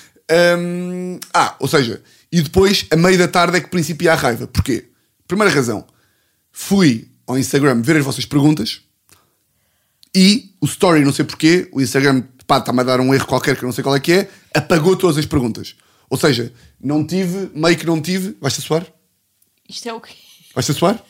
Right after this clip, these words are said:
Speaker 1: Então força, vá.
Speaker 2: Não, não.
Speaker 1: Malta, isto é o que eu levo. Vá, força, sua-te.
Speaker 2: Não vou suar.
Speaker 1: Podes-te suar.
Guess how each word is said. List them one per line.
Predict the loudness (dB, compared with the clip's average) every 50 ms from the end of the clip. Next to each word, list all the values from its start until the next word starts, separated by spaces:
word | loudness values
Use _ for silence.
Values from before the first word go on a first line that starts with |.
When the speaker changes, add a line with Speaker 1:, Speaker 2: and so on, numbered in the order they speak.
| _ _ _ _ _
Speaker 1:
Então | -8 -4 -2
força, | -2 -2 -2 -2
vá. | -2 -2 -2 -4 -6 -6
Speaker 2:
Não, | -6 -6 -4
não. | 0 0
Speaker 1:
Malta, | 0 0 2
isto | 2 2
é | 2
o | 2
que | 2
eu | 2
levo. | 2 2 2 0 -4 -2
Vá, | -2 0 0 -2
força, | -4 -8 -6 -6 -6 -6 -6 -10
sua-te. | -8 -6 -6 -6 -6 -8 -14 -20 _ _ _
Speaker 2:
Não | -12 -10 -10 -8 -8 -8
vou | -8 -10
suar. | -10 -12 -12 -12 -12 -12 -16 _ _ _ _ _ _ _ _ _ _ _ _ _ _ _ _ _ _ _ _ _ _ _ _ _ -20 -20 _ _ _ _ _ _
Speaker 1:
Podes-te | -6 -6 -6 -8 -12
suar. | -16 -18 -20